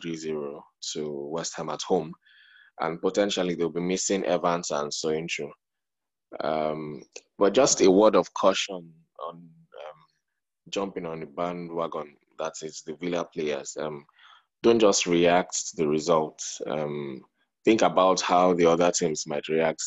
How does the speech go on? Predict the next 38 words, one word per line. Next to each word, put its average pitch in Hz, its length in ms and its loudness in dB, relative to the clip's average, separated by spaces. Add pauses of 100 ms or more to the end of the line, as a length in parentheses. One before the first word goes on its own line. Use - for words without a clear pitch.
(180)
We'll 85 160 2
definitely 101 300 4
get 95 200 2
a 85 60 2
reaction 82 400 0
from 78 180 -6
Leicester. 78 400 -4 (760)
So 80 760 0 (640)
just 92 240 2
be 80 80 -2
wary. 80 480 4
But 98 180 2
I - 20 4
know 131 140 4
that 95 280 2
Villa, 90 480 2
they 85 100 2
have 95 240 2
form 92 420 0
and 78 260 -6
fixtures 85 420 -4
on 73 100 -4
their 73 120 -4
side. 76 340 -6 (460)
Um, 73 640 -6 (840)
the 95 100 2
next, 104 520 2
um, 82 500 0
home 95 240 2
games 80 560 -4 (100)
they 76 120 -4
have 82 340 -2
are 78 160 0
against 85 540 -2
Leeds, 85 480 -4
Brighton, 80 500 -2
and 71 160 -6
Southampton. 76 580 -10